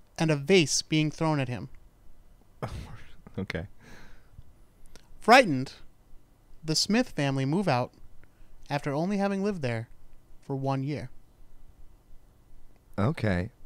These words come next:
Speaker 2: So, but he's the only one who saw this. Like, paranormal <laughs> investigator walks in the room, and he's like, "Yeah, they're throwing shit. You guys gotta get out.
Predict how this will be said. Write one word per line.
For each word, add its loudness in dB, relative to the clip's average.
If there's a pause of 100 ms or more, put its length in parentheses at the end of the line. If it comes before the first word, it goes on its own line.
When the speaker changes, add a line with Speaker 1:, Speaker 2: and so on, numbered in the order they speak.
Speaker 2:
So, 6 (480)
but 4
he's 8
the 6
only 6
one 6
who 4
saw 2
this. -6 (1400)
Like, -2
paranormal 10
<laughs> -
investigator 8
walks 8
in 8
the 8
room, 10
and 6
he's 4
like, 8
"Yeah, 12
they're 12
throwing 8
shit. 8
You 6
guys 10
gotta 8
get 8
out. 8